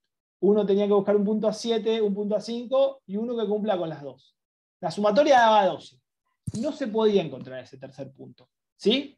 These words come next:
Bueno, acá está la discusión de este gru-, de la puesta en común de todos, porque parece que hay un grupo que sí lo encontró, ¿sí? Bien, dice, "Nosotros hicimos, primero pusimos los segmentos de longitud A y después nos dimos cuenta que achicando el segmento A B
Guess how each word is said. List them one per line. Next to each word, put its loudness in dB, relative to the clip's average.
Bueno, -2
acá 4
está 0
la 6
discusión 4
de 4
este -4
gru-, -6
de 4
la 2
puesta -2
en -2
común 0
de 4
todos, -4
porque -4
parece -2
que -2
hay 4
un 0
grupo 0
que -4
sí -4
lo -4
encontró, -20
¿sí? 0
Bien, 0
dice, 0
"Nosotros 2
hicimos, -2
primero 4
pusimos 0
los 0
segmentos -2
de 4
longitud -2
A 0
y -4
después -2
nos 2
dimos -6
cuenta -4
que 0
achicando 0
el -6
segmento -4
A 6
B 4